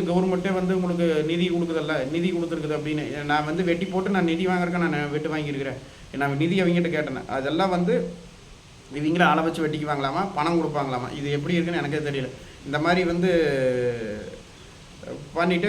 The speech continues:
என்னை வந்து அப்புறம் இது ஒரு அரசியலா கொண்டு போயிட்டாங்க. இ-, இப்போ ஒரு நான் ஒரு பாதிக்கப்பட்டவன், என்னை வந்து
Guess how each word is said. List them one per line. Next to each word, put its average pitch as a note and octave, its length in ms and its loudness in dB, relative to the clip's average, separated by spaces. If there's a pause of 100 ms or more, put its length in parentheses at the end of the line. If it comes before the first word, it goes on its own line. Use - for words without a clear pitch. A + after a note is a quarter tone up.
என்னை E3+ 220 4
வந்து F3 180 2
அப்புறம் G3+ 240 2
இது F#3+ 140 4
ஒரு E3+ 100 4
அரசியலா F#3 380 2
கொண்டு E3+ 200 0
போயிட்டாங்க. D3 300 -2 (100)
இ-, F#2 220 -10
இப்போ G2+ 240 -8
ஒரு B2+ 140 0
நான் C3 240 0
ஒரு B2 80 0
பாதிக்கப்பட்டவன், D3+ 720 2 (200)
என்னை D#3 220 0
வந்து E3+ 140 0